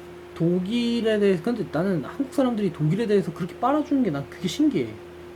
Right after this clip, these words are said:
그러니까 이거야. 가까운 나라가 아니니까 적당히만 알아, 알아서 그냥 써먹는 게 가까운 거지, 제대로 빡세게 공부를 안 한 거지.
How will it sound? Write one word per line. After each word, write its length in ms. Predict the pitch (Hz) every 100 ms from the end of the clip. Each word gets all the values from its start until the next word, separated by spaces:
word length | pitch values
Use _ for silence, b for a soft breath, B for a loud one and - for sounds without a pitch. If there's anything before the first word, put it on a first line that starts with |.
| -
그러니까 220 | 240 247
이거야. 540 | 170 151 180 117 123 95 B B B B B
가까운 460 | - 156 - 277 294
나라가 320 | 277 262 208
아니니까 600 | 131 190 214 170 208 175
적당히만 880 | - 135 - - 311 330 311 294 240
알아, 460 | 113 127 220 208 123
알아서 800 | 117 135 185 170 143 147 185 104 -
그냥 180 | 165 160
써먹는 500 | - 254 151 170 220
게 80 |
가까운 400 | 165 120 - 175
거지, 300 | 117 95 135 135 -
제대로 420 | - 160 233 220
빡세게 380 | - - 294 190
공부를 320 | 160 165 214
안 120 | 95
한 120 | 110 190
거지. 200 | 135